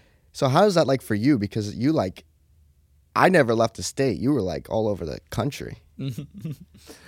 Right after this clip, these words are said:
Speaker 2: Um, well,
Speaker 1: I
Speaker 2: first
Speaker 1: feel like
Speaker 2: of
Speaker 1: I'm interviewing you now.
Speaker 2: Yeah. Well, first of
Speaker 1: We have
Speaker 2: all
Speaker 1: no topics, so this is, this is
Speaker 2: Yeah.
Speaker 1: what you get. When we don't have shit to say, this is what you get.
Speaker 2: Uh-huh. Um, I was in, like, elementary school, so first of all, it's all kind of a blur.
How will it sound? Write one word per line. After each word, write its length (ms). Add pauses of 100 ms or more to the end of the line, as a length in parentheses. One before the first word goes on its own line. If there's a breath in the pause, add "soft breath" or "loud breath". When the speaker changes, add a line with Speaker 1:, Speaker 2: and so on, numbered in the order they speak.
(220 loud breath)
Speaker 2:
Um, 480
well, 460
Speaker 1:
I 80
Speaker 2:
first 240
Speaker 1:
feel 80
like 80
Speaker 2:
of 60
Speaker 1:
I'm 80
interviewing 480
you 80
now. 100
Speaker 2:
Yeah. 180 (280 soft breath)
Well, 100
first 320
of 80
Speaker 1:
We 60
have 100
Speaker 2:
all 80
Speaker 1:
no 100
topics, 520
so 100
this 160
is, 200
this 180
is 80
Speaker 2:
Yeah. 40
Speaker 1:
what 120
you 80
get. 260 (220 loud breath)
When 80
we 80
don't 180
have 160
shit 220
to 80
say, 260
this 220
is 100
what 140
you 100
get. 320
Speaker 2:
Uh-huh. 300 (720 soft breath)
Um, 400 (1300 soft breath)
I 100
was 240
in, 300
like, 340
elementary 680
school, 280
so 160
first 280
of 20
all, 160
it's 100
all 160
kind 260
of 120
a 40
blur. 520